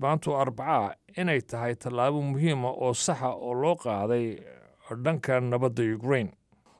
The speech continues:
"Waxaan garab taagannahay Ukraine iyo Maraykanka, waxaana soo dhoweynaynaa soo jeedinta Jeddah.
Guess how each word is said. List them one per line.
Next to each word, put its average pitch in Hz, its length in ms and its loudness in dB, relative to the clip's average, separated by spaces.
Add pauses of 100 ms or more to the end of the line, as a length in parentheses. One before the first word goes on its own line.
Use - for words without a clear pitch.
"Waxaan 156 320 0
garab 180 240 0
taagannahay 107 800 -2
Ukraine 143 400 0
iyo 131 240 -2
Maraykanka, 120 720 -4
waxaana 120 640 -6
soo 160 240 2
dhoweynaynaa 135 640 4
soo 127 240 -2
jeedinta 131 540 0 (100)
Jeddah. 110 480 -4